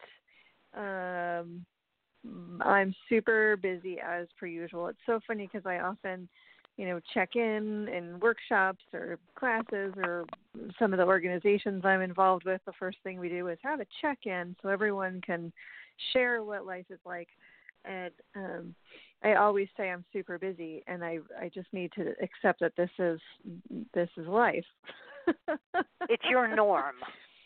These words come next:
Speaker 1: It is my norm. And I, what's funny is I really tried to not, um, I, I have a very light schedule the month of June, and yet I still have a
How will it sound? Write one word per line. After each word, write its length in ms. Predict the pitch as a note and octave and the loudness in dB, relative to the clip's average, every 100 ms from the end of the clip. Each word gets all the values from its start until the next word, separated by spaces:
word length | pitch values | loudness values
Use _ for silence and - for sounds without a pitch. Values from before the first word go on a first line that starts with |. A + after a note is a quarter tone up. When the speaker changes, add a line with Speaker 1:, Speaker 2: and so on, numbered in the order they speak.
| _ _ _ | _ _ _
Speaker 1:
It 140 | C#4 D4 | 2 4
is 140 | D#4 D4+ | 2 0
my 200 | C#4+ C4 | -4 -2
norm. 540 | A3 G3 F3+ E3+ F3 - | -2 -2 -2 -4 -8 -8
And 120 | G#3 | -2
I, 240 | G#3+ G#3+ - A#3 A#3 | -2 -2 -6 -16 -8
what's 180 | A3 G#3+ - | -6 -4 -2
funny 280 | C4+ C4+ | 0 2
is 100 | G#3+ A3 | 2 2
I 100 | G#3 | 2
really 380 | G3 G#3 G#3+ | 2 0 0
tried 360 | G#3 A3 G3 F#3 | -2 0 2 0
to 100 | G3+ | -4
not, 400 | F3+ F3 F3+ - _ - - _ _ _ - | -2 0 0 -2 _ -20 -20 _ _ _ -2
um, 380 | F#3 E3+ D#3+ - | 0 0 -4 -4
I, 120 | - - | -2 4
I 100 | G#3+ | 4
have 120 | G3 | 4
a 80 | G3 | 4
very 340 | F3+ G3+ G3+ | 6 6 6
light 400 | F3 E3+ F3+ F#3+ _ - _ _ - | 2 0 -2 -4 _ -20 _ _ -10
schedule 640 | - F3 F3 A#3 B3 D4 - - A#3 G#3 | -2 0 0 -2 -2 -2 -6 -14 -16 2
the 120 | G#3 | 2
month 320 | F#3+ F3+ F#3+ G#3 | 4 2 2 0
of 160 | F3 E3 | 0 0
June, 500 | E3+ E3+ F3 A3 D#4 - - - - | -2 0 0 -2 -2 -6 -12 -4 2
and 340 | - - G3+ | 4 6 6
yet 220 | G3 F#3 | 6 6
I 140 | F#3+ G#3 - | 2 -4 -6
still 280 | - G3 F#3+ | 0 2 2
have 320 | F#3+ E3+ | 0 -2
a 80 | E3+ | -2